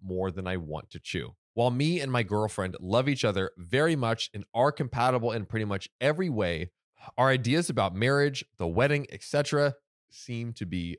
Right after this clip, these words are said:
a little different. For starters, for the wedding, I was thinking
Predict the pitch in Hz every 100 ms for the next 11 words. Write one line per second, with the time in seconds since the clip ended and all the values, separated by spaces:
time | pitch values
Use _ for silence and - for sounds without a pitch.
0 | 92 82 82 85 87 82 71 - _ 135
1 | - 165 185 175 165 - 127 117 113 131
2 | 143 120 104 104 - 131 123 127